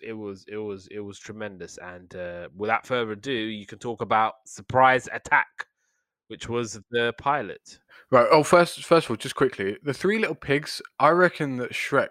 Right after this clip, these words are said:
Speaker 2: probably drew a lot of inspiration from here. Do you know, like,
Speaker 1: I thought they were great.
Speaker 2: Yeah,
Speaker 1: I
Speaker 2: do,
Speaker 1: do,
Speaker 2: do you know
Speaker 1: I, I did like them, and I did like Cyril Sneer.
Speaker 2: Yeah, exactly. So do you know, like, do you know, like, Shrek has, like, it has a modern take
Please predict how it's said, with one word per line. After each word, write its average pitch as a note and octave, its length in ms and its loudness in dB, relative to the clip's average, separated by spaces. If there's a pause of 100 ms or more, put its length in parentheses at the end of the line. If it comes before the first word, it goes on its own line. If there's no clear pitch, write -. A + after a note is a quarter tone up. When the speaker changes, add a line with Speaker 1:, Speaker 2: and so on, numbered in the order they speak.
Speaker 2:
probably A2+ 540 -6 (800)
drew C3 240 6
a - 20 8
lot A#2 140 6
of A2 80 -2
inspiration A2 680 2
from G#2 180 -6
here. A2+ 220 0
Do - 80 -12
you C3 80 0
know, D3 100 8
like, D#3+ 400 4 (200)
Speaker 1:
I G3 80 8
thought G3 240 0
they E3 100 6
were D3+ 100 2
great. C3 440 4 (300)
Speaker 2:
Yeah, C#3 240 6
Speaker 1:
I C#3+ 80 6
Speaker 2:
do, C#3 40 6
Speaker 1:
do, - 60 -6
Speaker 2:
do D#3 80 -6
you F3 180 2
know G#3+ 140 4 (100)
Speaker 1:
I, D3+ 60 4
I - 20 6
did D#3+ 280 -8
like D3 200 4
them, C#3 220 2
and B2+ 100 0
I C3 80 4
did C3 160 -2
like B2+ 240 2
Cyril A#2+ 300 -2
Sneer. F#2 480 -10 (220)
Speaker 2:
Yeah, G3 100 8
exactly. C3 500 4
So C3+ 100 2
do C#3+ 60 0
you F#3+ 60 8
know, A3+ 120 4
like, F#3 220 2 (100)
do F3+ 140 -4
you F#3+ 60 2
know, F#3 40 2
like, D#3 120 2
Shrek - 260 0
has, B2 260 -2
like, G2+ 320 -2 (540)
it D#3 100 4
has D#3 200 4
a D3 40 0
modern D#3 400 4
take A#2+ 420 0